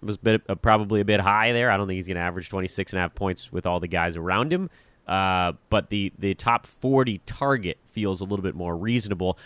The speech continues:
I still can't understand why folks were taking him at, like, sixteen last year. That was, that, you, you price him out, even if you think he's gonna be a second rounder, taking him that early,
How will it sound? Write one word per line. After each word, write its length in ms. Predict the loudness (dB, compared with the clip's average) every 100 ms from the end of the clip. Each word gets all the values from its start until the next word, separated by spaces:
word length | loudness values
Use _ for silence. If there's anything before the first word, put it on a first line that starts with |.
| -2
I 80 | 0
still 260 | 2 2 0
can't 240 | 2 2
understand 440 | 2 0 0 0
why 100 | 2
folks 260 | 2 0 -2
were 80 | -4
taking 320 | -2 -2 -2
him 80 | -4
at, 120 | -6
like, 160 | -8 -10
sixteen 840 | -6 -2 -2 -4 -8 -6 -4 -4
last 360 | -6 -6 -8 -8
year. 160 | -10 2
That 180 | 4 6
was, 300 | 4 2 -6 _ _ _ _ _
that, 240 | 0 4
you, 140 | 4 4
you 140 | 2
price 360 | 4 6 6 4
him 120 | 2
out, 200 | 2 2
even 220 | 2 4
if 80 | 2
you 80 | 2
think 220 | 0 0
he's 120 | -2
gonna 240 | 2 4 4
be 180 | 0
a 60 | -2
second 360 | 0 0 0 2
rounder, 560 | 4 4 2 0 0 -4 _ _ _ _
taking 340 | -2 -2 0 -2
him 120 | 0
that 180 | 2 4
early, 560 | 4 6 6 4 4